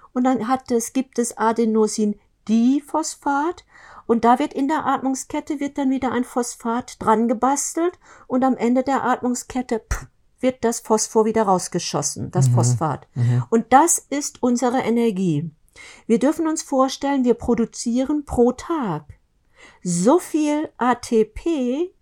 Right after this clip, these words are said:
Speaker 1: so viel Energie, wie wir wiegen. Hm?
Speaker 2: Aha.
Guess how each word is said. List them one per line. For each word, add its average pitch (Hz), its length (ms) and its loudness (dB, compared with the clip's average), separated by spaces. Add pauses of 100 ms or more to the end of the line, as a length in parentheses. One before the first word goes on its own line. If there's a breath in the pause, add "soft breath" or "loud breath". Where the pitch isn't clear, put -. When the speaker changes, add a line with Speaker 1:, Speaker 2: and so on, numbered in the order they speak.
(120)
Speaker 1:
so 208 200 0
viel 330 240 -4 (100)
Energie, 233 880 -2 (380 loud breath)
wie 254 220 2
wir 254 180 4
wiegen. 165 440 0 (600)
Hm? 262 180 -8 (400)
Speaker 2:
Aha. 117 400 0